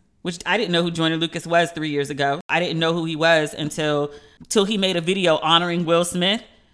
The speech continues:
and then Will Smith saw it and then hopped on the remix.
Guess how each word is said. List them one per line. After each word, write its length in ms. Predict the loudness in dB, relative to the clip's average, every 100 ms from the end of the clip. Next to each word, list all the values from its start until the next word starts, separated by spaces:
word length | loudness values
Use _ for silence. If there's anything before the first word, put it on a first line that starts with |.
| _ _
and 120 | 0
then 120 | 0 2
Will 200 | 2 2
Smith 340 | 0 -2 -2
saw 340 | 2 4 4
it 200 | 2 0 -2
and 100 | -2
then 120 | 0
hopped 280 | 2 2 0
on 120 | -2
the 60 | 0
remix. 460 | 0 0 -2 -6